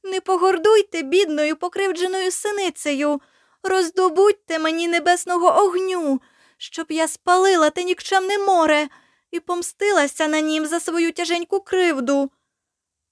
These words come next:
Але орел, вислухавши її море, як затріпоче крилами, як закричить, аж синиця забула, чи жива вона, чи ні.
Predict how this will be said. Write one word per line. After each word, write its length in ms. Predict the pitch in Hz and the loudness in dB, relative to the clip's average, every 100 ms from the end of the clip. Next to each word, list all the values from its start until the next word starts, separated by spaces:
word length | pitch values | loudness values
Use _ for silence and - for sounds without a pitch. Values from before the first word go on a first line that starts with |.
| _ | _
Але 420 | 247 269 277 285 | 0 2 4 4
орел, 580 | 240 202 - 294 370 359 _ _ _ | 4 2 2 4 4 0 _ _ _
вислухавши 760 | 220 339 381 359 349 359 - 370 | -4 -2 -2 -4 -4 -6 -2 0
її 260 | 339 330 339 | 2 2 2
море, 520 | 330 349 339 330 330 _ _ - | 2 2 4 4 0 _ _ -4
як 260 | 269 269 | 0 0
затріпоче 800 | 240 247 240 240 - 403 440 277 | 0 -2 0 -6 -2 -2 0 0
крилами, 680 | 254 254 254 254 247 254 247 - _ _ - | -2 0 4 4 4 2 0 -4 _ _ -8
як 280 | 240 254 247 | -2 -2 0
закричить, 840 | 262 262 240 - - 311 370 _ _ _ _ | -2 2 2 2 -2 -2 -2 _ _ _ _
аж 300 | - 226 - | -6 -6 -6
синиця 600 | - 269 262 269 262 269 | -2 2 4 4 2 0
забула, 640 | 254 269 240 359 403 254 233 | 4 2 4 4 4 4 0
чи 280 | - 294 | -2 -4
жива 400 | 262 269 240 320 | 0 2 4 4
вона, 300 | 359 370 359 | 4 4 2
чи 240 | 359 - 392 | -2 -4 -6
ні. 440 | 392 349 262 233 | -4 -2 -2 -2